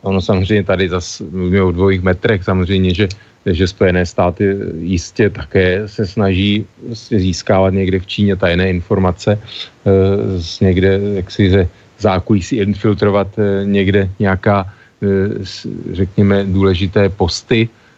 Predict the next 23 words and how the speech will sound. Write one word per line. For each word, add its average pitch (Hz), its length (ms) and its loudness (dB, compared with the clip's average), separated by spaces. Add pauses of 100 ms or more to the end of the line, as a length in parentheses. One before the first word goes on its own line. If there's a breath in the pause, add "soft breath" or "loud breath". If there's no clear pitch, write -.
(200 soft breath)
nějaké 95 460 0
zprávy, 98 480 0
ale 101 140 0
samozřejmě, 98 540 0
že 104 200 2
pro 98 360 0
demokratickou 95 800 0
zemi 98 260 2
je 95 100 2
to 101 140 0
daleko, 98 460 2 (380 loud breath)
eh, 95 340 2
jaksi - 160 0
obtížnější 101 920 0
a 95 260 2 (160)
naopak, 98 600 0
protože 87 420 -4
prostě 95 360 0
ve 90 140 -2
svobodné 95 460 2
zemi 90 280 0
se 98 180 -4
člověk 90 380 0